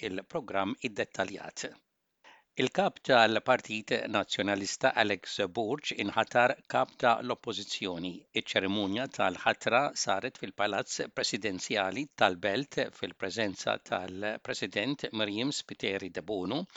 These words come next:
Għal-ħatra kien hemm preżenti wkoll is-sieħba ta' Alex Borg, Sara Bajada. Alex Borg inħatar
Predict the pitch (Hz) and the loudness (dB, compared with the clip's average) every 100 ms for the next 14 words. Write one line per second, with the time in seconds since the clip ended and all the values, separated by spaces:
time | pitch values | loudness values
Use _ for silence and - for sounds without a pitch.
0 | - - - _ 113 107 - 113 107 135 | -20 -20 -20 _ 4 6 4 2 2 0
1 | - 107 110 123 107 107 98 107 107 - | 0 0 0 0 -2 -2 -4 -8 -12 -4
2 | 127 135 - 104 - 143 95 98 95 - | -4 -4 -6 -8 -4 -4 -2 -2 0 0
3 | 101 - 131 98 98 - 104 123 143 - | -2 0 -2 -2 -6 -10 -10 -10 -8 -6
4 | - - - 98 95 98 95 95 98 90 | -8 -6 0 0 0 -4 -4 -2 -4 -4
5 | 90 90 - - - - - - 139 123 | -8 -10 -12 -20 -20 -20 -8 2 2 2
6 | 113 117 135 185 - 123 101 123 - 101 | -4 -4 -4 -4 -6 -4 0 0 0 -4